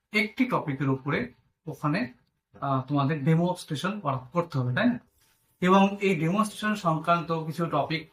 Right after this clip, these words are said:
প্রাচীন ভারত থেকে মধ্যযুগে ভারত, সেখানে ইস-, আহ, তোমরা জানো যে সুলতানি যুগ এবং মোগল যুগের উপরে আমি already দিয়ে ফেলেছি। এবং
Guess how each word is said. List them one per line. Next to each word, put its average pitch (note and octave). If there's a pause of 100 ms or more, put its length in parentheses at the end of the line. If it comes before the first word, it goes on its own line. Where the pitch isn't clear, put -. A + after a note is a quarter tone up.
(720)
প্রাচীন E3
ভারত D#3+
থেকে D#3+ (520)
মধ্যযুগে D#3+
ভারত, D3 (140)
সেখানে D3+
ইস-, C#3+
আহ, C3+ (360)
তোমরা D#3
জানো D3+
যে C#3
সুলতানি D#3+
যুগ G#3+
এবং C#3+
মোগল D#3
যুগের D#3+
উপরে D3
আমি D3
already C#3
দিয়ে E3
ফেলেছি। F3+ (520)
এবং D#3+